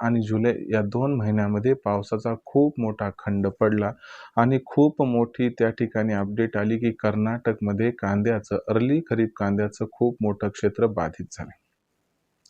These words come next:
दुसरी महत्त्वाची गोष्ट की जे उर्वरित क्षेत्र होतं त्याला सात ते अकरा ऑगस्टच्या दरम्यान कर्नाटकमध्ये झालेल्या अतिवृष्टीमुळे फटका बसला.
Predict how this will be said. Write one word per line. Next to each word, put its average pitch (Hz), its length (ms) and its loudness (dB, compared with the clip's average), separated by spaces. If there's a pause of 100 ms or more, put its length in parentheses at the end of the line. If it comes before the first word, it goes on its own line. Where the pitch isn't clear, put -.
(520)
दुसरी 120 320 4
महत्त्वाची 135 580 2
गोष्ट 117 340 0
की 123 220 0
जे 143 120 4 (100)
उर्वरित 131 400 4
क्षेत्र 123 420 0
होतं 110 340 0
त्याला 110 320 2
सात 113 280 0 (120)
ते 127 60 2
अकरा 110 320 0
ऑगस्टच्या 107 500 0
दरम्यान 104 400 0
कर्नाटकमध्ये 110 920 0
झालेल्या 101 380 0 (100)
अतिवृष्टीमुळे 104 760 0
फटका 120 400 -2
बसला. 113 380 -6